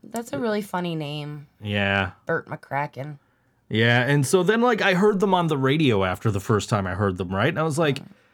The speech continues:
Speaker 2: you know, and it's that, that one song that goes, like, you know, "It's four o'clock in the fucking morning," right? And I'm like, "This isn't so bad."
Speaker 1: Uh-huh.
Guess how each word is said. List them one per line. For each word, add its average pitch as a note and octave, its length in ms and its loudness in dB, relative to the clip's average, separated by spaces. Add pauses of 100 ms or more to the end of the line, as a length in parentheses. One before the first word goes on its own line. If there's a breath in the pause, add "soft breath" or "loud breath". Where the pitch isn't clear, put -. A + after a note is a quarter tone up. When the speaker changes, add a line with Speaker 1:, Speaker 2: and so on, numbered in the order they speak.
(160 soft breath)
Speaker 2:
you D3+ 100 2
know, C3+ 140 4
and D3+ 140 2
it's C3+ 100 0
that, D3 200 2
that C#3+ 180 2
one D3+ 180 2
song D3 340 4
that C#3+ 100 4
goes, C#3 280 2
like, C3+ 300 2
you E3 80 0
know, D3+ 100 2
"It's C#3 140 -2
four B3 260 2
o'clock A#3+ 380 0
in A3+ 100 0
the A#3+ 80 4
fucking C4+ 560 -2
morning," C#4+ 540 0
right? F#3 240 2
And F#3 100 0
I'm F#3 120 -2
like, F3 340 0 (1000 soft breath)
"This G3+ 160 -4
isn't E4 240 -2
so G#3+ 160 4
bad." B2+ 560 2 (320)
Speaker 1:
Uh-huh. D#3+ 360 -2